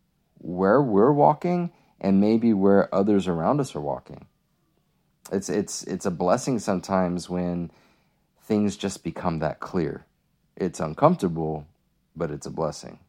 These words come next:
So anyways, could probably talk for days on that. Um, but anyway, th-, hey, look, I just wanna throw that out there. I hope you guys study the Bible every morning. Um, I, I just prayerfully try to do things, um, that the Lord puts on my heart.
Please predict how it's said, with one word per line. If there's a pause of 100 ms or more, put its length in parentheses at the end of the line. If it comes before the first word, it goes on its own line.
(140)
So (920)
anyways, (480)
could
probably
talk
for
days
on
that. (340)
Um,
but
anyway,
th-,
hey,
look, (320)
I
just
wanna
throw
that
out
there.
I
hope
you
guys
study
the
Bible
every
morning. (500)
Um, (100)
I, (200)
I (220)
just
prayerfully
try
to
do
things,
um,
that
the
Lord
puts
on
my
heart.